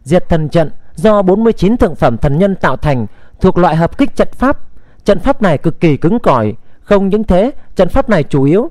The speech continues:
dựa vào bộ pháp. Những người càng về sau tấn công càng mạnh, phát huy uy lực lớn nhất. Đừng nhìn họ chỉ có bốn mươi chín người mà khinh thường, thực lực của họ thực sự tương đương với Phong Vũ Lôi Đoàn. Lúc này, liên quân càng được kích thích,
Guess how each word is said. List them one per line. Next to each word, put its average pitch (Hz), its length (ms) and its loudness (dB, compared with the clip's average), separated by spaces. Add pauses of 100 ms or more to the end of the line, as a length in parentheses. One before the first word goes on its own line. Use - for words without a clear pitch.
dựa 160 220 0
vào 151 200 0
bộ 156 200 0
pháp. 285 280 0 (600)
Những 233 220 2
người 170 240 2 (200)
càng 180 200 0
về 165 100 2
sau 220 220 0
tấn 208 180 0
công 220 200 0
càng 151 240 -2
mạnh, 143 220 -2 (200)
phát 262 200 0
huy 233 180 2
uy 220 160 2
lực 185 240 2
lớn 170 220 2
nhất. 285 160 0 (440)
Đừng 185 180 2
nhìn 185 160 0
họ 170 400 0
chỉ 160 140 2
có 196 120 2
bốn 202 240 2
mươi 240 100 2
chín 226 280 0
người 170 220 2
mà 135 120 0
khinh 202 200 -2
thường, 135 340 0 (360)
thực 196 140 2
lực 196 200 0
của 160 120 2
họ 156 240 0
thực - 220 -2
sự - 240 -2 (220)
tương 226 220 2
đương 214 200 2
với 190 220 2
Phong 214 240 0
Vũ 208 180 2
Lôi 214 180 2
Đoàn. 135 380 0 (680)
Lúc 247 220 0
này, 147 260 0 (200)
liên 208 200 0
quân 214 200 2
càng 160 220 0
được 143 200 -2
kích - 200 -2
thích, 294 140 2